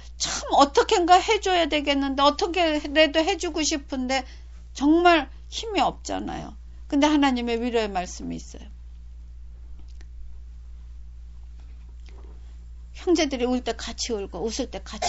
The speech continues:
웃어라. 아, 우리는 옆에서 같이 울고 웃고밖에 못하는구나. 하게 하시는 일밖에 못하는 거예요.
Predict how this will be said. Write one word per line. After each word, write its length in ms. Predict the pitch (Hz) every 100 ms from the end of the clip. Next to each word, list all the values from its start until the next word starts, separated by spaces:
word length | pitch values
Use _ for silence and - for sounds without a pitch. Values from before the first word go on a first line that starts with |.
| -
웃어라. 300 | 190 - - - - - - -
아, 180 | 202 190
우리는 480 | 165 202 254 247 262
옆에서 420 | 226 - 233 247
같이 300 | - 240 -
울고 300 | 262 233 226
웃고밖에 420 | 214 202 202 -
못하는구나. 760 | 214 202 - 214 190 - 180 - - - - - - - - - - - - - - - - - - - - - - - - - - - - - - - - - - - - - - -
하게 300 | - 381 453
하시는 460 | 415 - 403 403
일밖에 440 | 370 - 359 349 415
못하는 540 | 247 226 - 466 392
거예요. 720 | 233 190 160 160 160 170 160